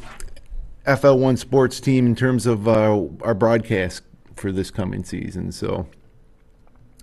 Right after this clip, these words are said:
the Upstate Hoops podcast and all of our coverage of Wayne Finger Lakes High School basketball is brought to you thanks to the support of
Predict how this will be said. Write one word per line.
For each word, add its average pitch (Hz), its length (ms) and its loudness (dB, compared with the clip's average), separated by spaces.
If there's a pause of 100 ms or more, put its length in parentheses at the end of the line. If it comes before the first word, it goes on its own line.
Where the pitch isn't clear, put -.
(560)
the 180 100 8
Upstate 233 260 2
Hoops 190 240 2
podcast 190 560 4
and 143 80 2
all 220 160 2
of 160 80 0
our 123 100 4
coverage 113 400 4
of 113 80 4
Wayne 110 220 4
Finger 110 260 0
Lakes 107 240 2
High 110 140 4
School 107 260 0
basketball 107 600 2
is 98 80 -2
brought 104 300 -2
to 120 60 -2
you 113 80 2
thanks 110 460 -2
to 113 220 0
the 113 160 -4
support 113 640 -2
of 104 400 2